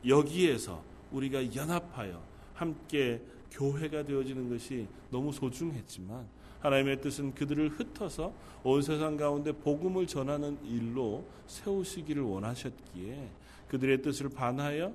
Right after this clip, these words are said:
그 교회를 깨시고 또 그 교회를 향하여 핍박에, 아, 어려운 일들을 경험하게도 하셨던 것을 우리는 기억합니다. 우리는 늘상 우리의 생각을 따라 살아가지만 하나님의 뜻을 구하는 자리에 늘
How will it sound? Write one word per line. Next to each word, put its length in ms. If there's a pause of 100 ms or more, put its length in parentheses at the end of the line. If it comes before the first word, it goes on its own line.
그 160
교회를 440
깨시고 540 (320)
또 200
그 120
교회를 380
향하여 320
핍박에, 1040 (160)
아, 80
어려운 560
일들을 340
경험하게도 840 (260)
하셨던 540
것을 220
우리는 280
기억합니다. 440 (840)
우리는 520
늘상 600
우리의 240
생각을 500
따라 220
살아가지만 880 (360)
하나님의 340
뜻을 300
구하는 520
자리에 420
늘 240